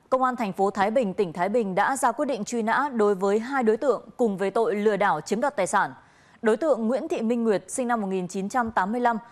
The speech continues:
hộ khẩu thường trú tại thôn Triều Đông, xã Tân Minh, huyện Thường Tín, thành phố Hà Nội.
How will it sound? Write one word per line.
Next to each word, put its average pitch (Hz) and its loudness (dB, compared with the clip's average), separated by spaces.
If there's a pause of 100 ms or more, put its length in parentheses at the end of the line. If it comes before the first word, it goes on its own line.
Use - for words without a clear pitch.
(160)
hộ 254 2
khẩu 214 0
thường 190 -4
trú 202 -2
tại - 0
thôn 233 -2
Triều 208 0
Đông, 214 2
xã - 0
Tân 226 0
Minh, 233 0 (200)
huyện 214 0
Thường 208 -2
Tín, 202 -2
thành 233 -6
phố 190 -2
Hà 254 0
Nội. 180 -2